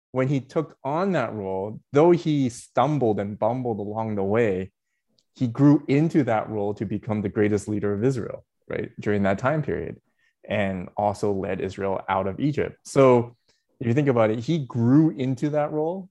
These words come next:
even with all those mistakes he did along the way, he grew into that role. And, um, but he, the most important pivotal moment was that he did it,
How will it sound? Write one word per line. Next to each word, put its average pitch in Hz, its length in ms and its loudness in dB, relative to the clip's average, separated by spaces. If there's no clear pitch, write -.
even 190 320 2
with 156 140 4
all 139 220 2
those 143 180 0
mistakes 117 400 -4
he 117 80 -2
did 107 200 0
along 101 280 -2
the 95 60 -4
way, 90 240 -6
he 98 100 -8
grew 101 240 -6
into 104 240 -6
that 101 220 -6
role. 117 260 -8
And, 104 460 -2
um, 98 340 -4
but 123 180 4
he, 143 120 -2
the 123 100 0
most 127 280 2
important 123 480 -4
pivotal 117 300 -4
moment 120 380 -2
was 107 120 -6
that 98 140 -4
he 95 140 -8
did - 180 -6
it, - 180 -12